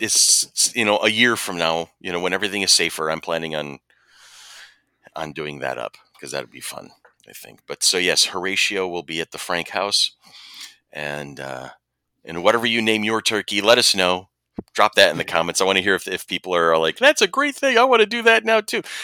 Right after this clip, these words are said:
Speaker 1: Join the party. It's great. You know, have fun. It's, it's part of the, the, part of the process. Um, so that's that, that's that Frank family tradition. And Ian, I got to, uh, I got to pick up Ian for lunch yesterday. Uh,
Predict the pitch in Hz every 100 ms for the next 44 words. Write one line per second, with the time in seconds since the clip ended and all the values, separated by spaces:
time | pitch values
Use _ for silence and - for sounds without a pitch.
0 | - - 131 147 131 123 113 117 110 -
1 | - 107 104 - - 95 92 101 98 98
2 | 95 90 - - - - 92 90 90 85
3 | 82 - 95 90 87 78 71 - 67 -
4 | _ - - - - - 50 76 71 71
5 | 69 67 62 _ _ _ - - - 64
6 | 71 - 67 67 - 73 - 69 - 73
7 | 69 - 67 69 - 69 67 67 62 _
8 | - - - - 85 87 120 113 92 -
9 | _ _ - 95 110 - 101 95 80 64
10 | 76 78 90 98 - 104 92 - 92 90
11 | 87 - 87 85 87 - - - 87 85
12 | - 80 73 - _ _ _ _ _ -
13 | 73 73